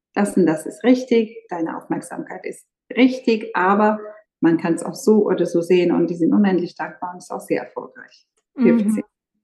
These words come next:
Speaker 2: Genau, also da haben Sie irgendwie gemerkt, es macht Sinn, auch die Eltern mit einzubeziehen, die Mütter wahrscheinlich hauptsächlich. Und wie kam es denn dann dazu, dass Sie gesagt haben, jetzt habe ich da irgendwie was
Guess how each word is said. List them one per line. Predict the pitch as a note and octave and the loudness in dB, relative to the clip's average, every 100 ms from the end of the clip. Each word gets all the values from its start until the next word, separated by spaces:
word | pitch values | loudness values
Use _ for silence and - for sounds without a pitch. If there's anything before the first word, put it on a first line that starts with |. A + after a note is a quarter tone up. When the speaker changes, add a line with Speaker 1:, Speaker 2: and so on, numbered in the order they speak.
| _ _ - - _ - | _ _ -20 -20 _ -2
Speaker 2:
Genau, | C4 A3 G3+ | 0 0 0
also | G#3+ | -2
da | G#3+ | -2
haben | A3+ B3 | -2 -2
Sie | A#3+ | -4
irgendwie | A#3+ B3+ | -4 -2
gemerkt, | B3 A#3+ A#3+ | 0 -2 -4
es | - | -6
macht | A#3+ A3 | -6 -6
Sinn, | A#3 A3+ C4+ | -2 2 2
auch | F#3+ A3 | -2 -10
die | A#3 G#3+ | -8 -6
Eltern | A3 A3+ A3+ | -6 -4 -2
mit | A3 - | -4 -4
einzubeziehen, | G#3+ C4 C#4 C4 B3+ - C4+ C#4 C4 | -4 -4 -4 -8 -10 -8 -4 -2 0
die | |
Mütter | A3+ B3+ C4 | 0 -2 -6
wahrscheinlich | B3 B3 B3+ B3 B3 B3+ | -8 -10 -8 -8 -8 -10
hauptsächlich. | B3 _ B3+ B3 B3 C4+ C#4+ _ _ _ _ | -14 _ -10 -8 -8 -8 -10 _ _ _ _
Und | - A#3+ A3 | 0 0 0
wie | A3 C4 | -2 -2
kam | - B3 E4 | -2 -2 0
es | E4 | -4
denn | D4 C#4 | -2 0
dann | B3+ B3+ | 0 0
dazu, | B3 B3 C#4 | -2 -4 -2
dass | B3+ B3 | -2 -4
Sie | |
gesagt | A#3 A#3 A#3 A#3 | -8 -6 -6 -4
haben, | A#3 | -4
jetzt | A3+ A3 | -4 -6
habe | B3 D4+ | -6 -6
ich | - | -6
da | A#3+ A#3 A#3+ | -6 -6 -6
irgendwie | A3+ B3 A#3 A3 | -4 -4 -4 -4
was | G#3+ A3 - | -6 -6 -16